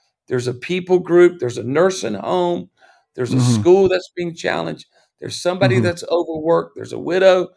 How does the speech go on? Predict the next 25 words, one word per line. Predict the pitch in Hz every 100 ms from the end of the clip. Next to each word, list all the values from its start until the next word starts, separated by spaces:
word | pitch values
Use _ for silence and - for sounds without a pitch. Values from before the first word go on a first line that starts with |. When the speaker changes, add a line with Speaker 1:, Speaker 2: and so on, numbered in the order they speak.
| _ _ -
Speaker 1:
there's | 131
a | 127
single | - 175 185 180
mom, | 175 165 165 156 170 _ _ _ _ _ _ -
and, | 156 151
and | 160 165
let's | 190 196
engage. | 190 143 180 208 196 - 127 -
And, | 151 151 139 _ _ _ -
you | 127
know, | 117
Speaker 2:
Mm-hmm. |
Speaker 1:
sure, | - - - 208
we | 151
can | - 120 -
give | -
them | - -
food. | - - - - _ - _
We | -
can | -
put | 160 -
food | 139
Speaker 2:
Mm-hmm. | 117
Speaker 1:
basket | - - - - _ _
together. | - -